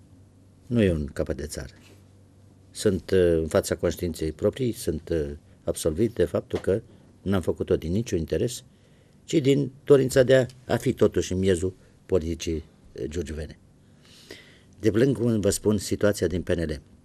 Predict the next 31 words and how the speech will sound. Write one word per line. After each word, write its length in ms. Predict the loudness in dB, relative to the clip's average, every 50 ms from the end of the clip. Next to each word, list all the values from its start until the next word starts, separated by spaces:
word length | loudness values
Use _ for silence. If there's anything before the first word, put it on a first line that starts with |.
| _ _ _ _ _ _ _ _ _ _ _ -20 -20 -20 _ _ _ _ _ _
Și 160 | -14 -8 -6 -4
revin 260 | -4 -2 0 2 4
la 100 | 6 6
ideea 400 | 6 6 4 2 2 0 -4 -10 -20 -20 -20 -20 -20 -20 -20 -20 -20 -20 -20 -20 -20 -20 -20 -16 -10
că 100 | -6 -2
oamenii 280 | 0 2 4 4 4
valoroși 380 | 4 4 4 4 4 2 2 0
din 140 | -2 -4 -4
P 60 | -4
N 120 | -4 -2
L, 120 | -2 -2 -2
și 180 | -2 -4 -4
nu 120 | -4 -2 -2
sunt 180 | -2 -2 -2
puțini, 320 | -4 -6 -8 -10 -10 -2 6 8 10 10 10 8 2 -6 -12 -18 -20 -20 -20 -20 -20 -20 -20 -20 -20 -20 -20 -20 -20 -20 -20 -16 -12
un 240 | -10 -8 -8 -8 -10 -8 -2
Toma 280 | 0 2 2 2 0
Petcu, 480 | 2 2 0 0 0 -4 -16 -16 -16 -16 -14
un 160 | -12 -8 -8
Mustățea, 640 | -6 -4 -6 -2 0 -2 -2 -2 -4 -8 -8 -8 -12 -18 -20 -20 -20 -20 -20 -12
Gavrilă, 640 | -8 -6 -4 -2 0 0 0 0 -2 -4 -6 -6 -10 -14 -20 -20 -20 -20 -20 -20 -20 -20 -20 -20 -20 -12
cu 440 | -6 -4 -2 -2 -2 -2 -4 -8 -12 -18 -20 -2
bunele 340 | 6 8 8 8 10 8 6
și 140 | 6 4 2
cu 100 | 2 6
relele 260 | 6 8 8 8 6
lor 180 | 6 6 6 4
fiecare, 540 | 2 -2 -6 -6 -6 -6 -6 -8 -10 -12 -18 -20 -20 -20 -20 -20 _ _ -20 -20 -20 -20 -20 -20 -20 -20 -16
sunt 280 | -6 -4 -2 -2 -2
colegi 480 | 0 0 2 4 6 4 4 2 -2 -14 -16 -20 -20 -20 -20 -20 -20 -20 -20 -20 -20 -20 -20 -20 -14 -8 -2
de 520 | 0 0 2 2 2 2 0 0 -2 -4